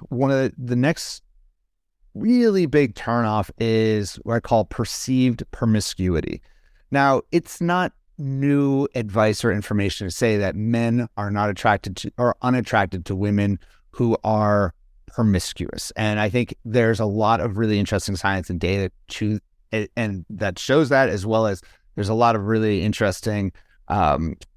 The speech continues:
evolutionary psychology as to why that might be the case. But this is actually, I should take this a step further, which is perceived promiscuity. If he has the perception that you're the type of woman who's going out and sleeping with lots of guys and being with lots of guys,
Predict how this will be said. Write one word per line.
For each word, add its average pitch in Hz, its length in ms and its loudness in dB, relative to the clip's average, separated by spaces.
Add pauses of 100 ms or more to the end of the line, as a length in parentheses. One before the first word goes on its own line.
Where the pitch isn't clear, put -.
(380)
evolutionary 123 500 0
psychology 107 480 2
as 95 100 -2
to - 120 -6
why 110 480 0
that 104 200 -2
might 98 240 0
be 98 360 -2
the 95 160 -8
case. - 480 -6 (320)
But 147 140 -2
this 262 180 0
is 339 60 2
actually, 160 260 4
I 139 80 4
should - 220 -6
take 139 140 2
this 123 160 -4
a 104 160 -10
step 117 260 0
further, 139 300 2
which 104 200 -4
is 110 120 0
perceived 185 800 -4
promiscuity. - 800 -2
If 113 200 -2
he 214 180 2
has 220 220 2
the 135 240 0 (200)
perception - 960 -2 (320)
that 131 200 2
you're 131 240 2
the 143 100 2
type 139 300 0
of 117 80 0
woman 117 340 2
who's 101 200 -6
going 104 320 -2
out 117 260 0
and 98 200 -6
sleeping 151 480 -2
with 123 100 0
lots 113 240 0
of 107 60 -10
guys 107 340 0
and 95 100 -6
being 135 180 2
with 117 80 0
lots 107 220 -2
of 98 100 -6
guys, 123 400 2